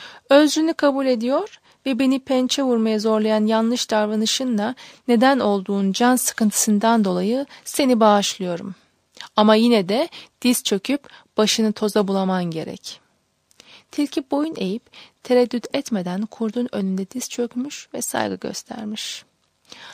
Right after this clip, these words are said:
"Tanrı seni her zaman muzaffer kılsın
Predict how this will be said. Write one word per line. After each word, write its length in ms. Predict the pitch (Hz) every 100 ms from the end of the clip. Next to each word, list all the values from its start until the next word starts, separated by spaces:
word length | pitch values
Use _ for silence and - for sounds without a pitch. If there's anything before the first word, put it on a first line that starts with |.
| - -
"Tanrı 340 | 240 247 262
seni 380 | - 214 202 214 - -
her 240 | - 294
zaman 340 | 269 233 226 226
muzaffer 600 | 214 226 220 - 220 214
kılsın 540 | 185 180 - 214